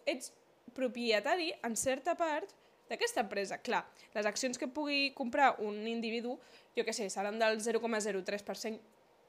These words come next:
pf, i no sé si he dit un número massa gran, no tinc ni idea. Però la qüestió és aquesta, no? En plan, tu compres accions, llavors part de l'empresa, eh, és teva, és teva.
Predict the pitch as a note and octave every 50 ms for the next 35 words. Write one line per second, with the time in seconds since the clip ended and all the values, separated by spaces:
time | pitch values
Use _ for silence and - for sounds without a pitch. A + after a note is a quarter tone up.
0 | - - - - - - - - - A3 G3+ G3 F#3+ F#3+ G3 G3 - G#3 G#3 A3
1 | G#3 G3+ F#3+ F#3 F3+ F3+ F3+ F#3+ F#3 - G3 G3 F#3+ G3 F#3+ F#3 F3+ F3 G3 -
2 | A3+ A3 B3+ B3 A3 - - G#3 G#3 G#3+ A3 A3 G#3+ A#3+ G#3+ G#3 G#3+ F#3+ F3 D#3+
3 | E3 A#3 A#3 - - - - - - - - - D4 D4 C#4+ C#4 C#4 C#4 C#4+ D#4
4 | C#4+ - F#4 F4 F4 - A#3+ G#3 G3 - - G3 A3+ C#4 F4 D#4+ - B3 A#3 F3+
5 | - - - - - - - - - - - - - - - - - - - -
6 | - - - F4 - D4 C4+ A#3 - G#3+ G#3+ G#3 G3+ - - C4+ A3 F#3+ F#3 G3+
7 | - - - - - - - - - A3 A3+ C4 D4+ D4 - - - - - -
8 | C4 C4 C4 B3+ A#3+ A#3+ A#3+ B3 B3 C4+ D#4 D#4+ - - - _ _ _ _ -
9 | _ _ _ _ - - - A3+ G#3+ G#3 G#3 G3+ G3 - - - - - A#3+ -
10 | - G#3+ E3 E3 - - _ _ _ _ _ _ _ _ _ - - G#3+ - -
11 | G3+ F#3+ E3+